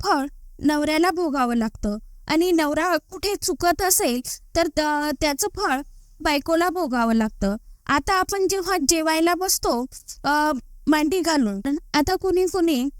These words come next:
अ, डायनिंग टेबलवरतीही जेवायला बसतं, तर बऱ्याच जणांना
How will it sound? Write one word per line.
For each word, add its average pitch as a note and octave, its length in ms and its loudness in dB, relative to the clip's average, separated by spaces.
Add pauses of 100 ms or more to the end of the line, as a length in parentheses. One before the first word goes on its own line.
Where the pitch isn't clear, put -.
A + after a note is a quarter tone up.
(220)
अ, D4 200 2
डायनिंग D4+ 400 2
टेबलवरतीही E4 760 0
जेवायला C#4+ 440 0
बसतं, A#3 520 -2
तर D#4+ 400 0 (300)
बऱ्याच D#4 400 0
जणांना F4+ 520 4